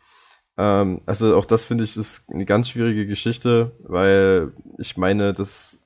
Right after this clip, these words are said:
trägt halt nicht zur Attraktivität des Qualifyings bei, wenn dann halt die Runs letzten Endes immer wieder abgebrochen werden müssen,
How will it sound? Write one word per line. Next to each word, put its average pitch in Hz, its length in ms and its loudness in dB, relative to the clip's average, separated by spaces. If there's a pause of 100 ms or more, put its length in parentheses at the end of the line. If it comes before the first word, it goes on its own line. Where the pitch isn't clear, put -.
(160)
trägt 123 320 2
halt 113 160 2
nicht 117 180 -2
zur 90 120 2
Attraktivität 110 720 -2
des - 100 -10
Qualifyings 90 640 -4
bei, 85 320 -2 (560)
wenn 95 100 0
dann 101 160 4
halt 101 200 2
die 104 40 -4
Runs 101 380 2
letzten 98 320 -4
Endes 101 260 -2
immer 101 160 -2
wieder 95 160 0
abgebrochen 110 540 -2
werden 101 260 -2
müssen, 104 420 -6